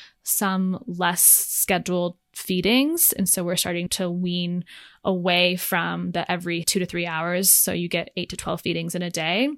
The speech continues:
and moving towards baby-led feeding, which feels much more intuitively aligned for me. And that allows us to have some, like, four,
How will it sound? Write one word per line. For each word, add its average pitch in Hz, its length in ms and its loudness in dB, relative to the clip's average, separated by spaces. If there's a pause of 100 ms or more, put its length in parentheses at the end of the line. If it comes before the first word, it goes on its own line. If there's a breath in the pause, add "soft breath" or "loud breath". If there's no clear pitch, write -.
and 180 440 -2
moving 180 380 0
towards 175 400 -4
baby-led 226 920 0 (320 loud breath)
feeding, 262 500 2
which - 260 2
feels 185 300 0
much 190 260 -2
more 185 160 0
intuitively 175 760 0
aligned 175 480 -4
for 208 240 -2
me. 254 400 2
And 175 540 -2 (180)
that 180 300 -4 (380)
allows 175 360 -2
us 175 200 -2
to - 100 -2
have 175 320 -4
some, 180 400 0
like, 180 220 -8
four, 233 1120 -6